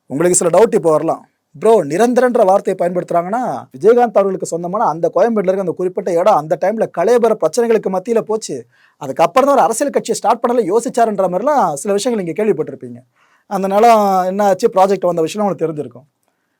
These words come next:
So, இதையெல்லாம் மனசுல வச்சு என்னவோ இப்ப நிரந்தரன்ற வார்த்தை இவங்க பயன்படுத்துறாங்களோ, இதுக்கப்புறம் யாரும் அந்த இடத்துல கை வைக்க கூடாதுன்னு அப்படின்னு சில பேர் இப்ப எண்ணங்களை அடுக்க ஆரம்பிச்சிருக்காங்க. இது ஒரு பக்கம் விட்டுருங்க. நிச்சயமா கேப்டன் அவர்கள் சொர்க்கத்துக்கு தான் போவாங்கன்னு பிரேமலதா அவர்கள்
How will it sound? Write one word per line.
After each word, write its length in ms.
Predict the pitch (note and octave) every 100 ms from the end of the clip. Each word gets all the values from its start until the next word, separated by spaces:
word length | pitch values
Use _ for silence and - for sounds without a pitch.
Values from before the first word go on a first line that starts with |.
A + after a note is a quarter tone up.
| _
So, 220 | - A#3
இதையெல்லாம் 460 | D#3+ G#3 A#3+ C4+ G3+
மனசுல 300 | G#3 B3 G#3+
வச்சு 240 | F#3 G#3+
என்னவோ 260 | F#3 D#3+ F#3
இப்ப 180 | F3+ C#3+
நிரந்தரன்ற 540 | F#3+ B3+ B3 A#3+ G3
வார்த்தை 260 | F3 F3+ E3+
இவங்க 180 | D#3+
பயன்படுத்துறாங்களோ, 800 | G#3 G#3 F3 F#3+ F3+ E3+ A3 C#3+ - D3+
இதுக்கப்புறம் 400 | F#3+ G#3+ - G3+
யாரும் 220 | F#3+ F#3
அந்த 60 |
இடத்துல 140 | F3 G3
கை 200 | E3 G3+
வைக்க 220 | G3 E3
கூடாதுன்னு 420 | E3+ F3 F#3+ E3+ C3
அப்படின்னு 280 | D#3+ D#3+ A#3
சில 200 | G#3+ F3+
பேர் 180 | F3+ F#3+
இப்ப 240 | F3 F#3
எண்ணங்களை 480 | A3+ D3+ A3 G3 A3
அடுக்க 180 | E3 F3+
ஆரம்பிச்சிருக்காங்க. 640 | D#3 B2+ A#2+ A#2+ A#2+ A#2 _ _ _ _
இது 140 | E3+
ஒரு 100 | G3+
பக்கம் 280 | F#3+ F3+ D#3
விட்டுருங்க. 220 | C3+ A#2+ A#2+ _ _ _ _ _ _ - A#2+ D3
நிச்சயமா 760 | F3+ - A#3+ D#3 C3 D#3 A#3+ - _ -
கேப்டன் 360 | F#3+ A#3 G#3
அவர்கள் 320 | F#3 D#3+ G#3 A#3+ -
சொர்க்கத்துக்கு 460 | E3+ F3+ A3 A3+ G3+
தான் 200 | A3 B3+ F3
போவாங்கன்னு 480 | F3 F3 G#3+ D3+ A#2+ _ _ -
பிரேமலதா 280 | F3+ G#3 F3
அவர்கள் 240 | D3+ D3+